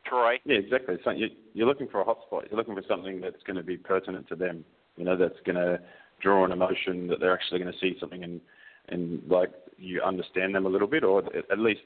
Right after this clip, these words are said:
Speaker 2: something that
Speaker 1: Give
Speaker 2: they're
Speaker 1: an
Speaker 2: interested to
Speaker 1: example.
Speaker 2: talk about.
Speaker 1: Give an example. Give an example now. Go ahead. Example.
Speaker 2: All right. So, so, uh, we, I was looking for an I O S engineer once,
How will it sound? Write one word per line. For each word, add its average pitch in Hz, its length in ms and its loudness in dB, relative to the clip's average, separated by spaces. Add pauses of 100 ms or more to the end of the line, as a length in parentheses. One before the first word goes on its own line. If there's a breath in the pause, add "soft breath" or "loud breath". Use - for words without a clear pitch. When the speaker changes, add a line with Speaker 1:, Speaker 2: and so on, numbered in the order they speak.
Speaker 2:
something 104 260 -2
that 98 60 0
Speaker 1:
Give 190 80 4
Speaker 2:
they're 208 60 2
Speaker 1:
an 214 60 0
Speaker 2:
interested 254 220 -2
to 254 80 0
Speaker 1:
example. 185 200 -2 (100)
Speaker 2:
talk - 80 -8
about. 175 80 -2
Speaker 1:
Give 185 140 4
an 233 100 0
example. 247 500 0 (240 loud breath)
Give 208 140 0
an 254 100 0
example 247 500 0
now. 131 200 2 (240)
Go 180 160 6
ahead. 214 360 2
Example. 165 480 0
Speaker 2:
All 107 40 6
right. 120 140 4 (420)
So, 113 260 4 (380)
so, - 1200 -6
uh, 101 180 4
we, 127 140 2
I 113 60 2
was 117 360 0
looking 120 240 -8
for 110 140 -2
an 107 60 -6
I 113 200 0
O 110 80 0
S 110 80 -2 (100)
engineer 113 400 -4
once, 123 260 -2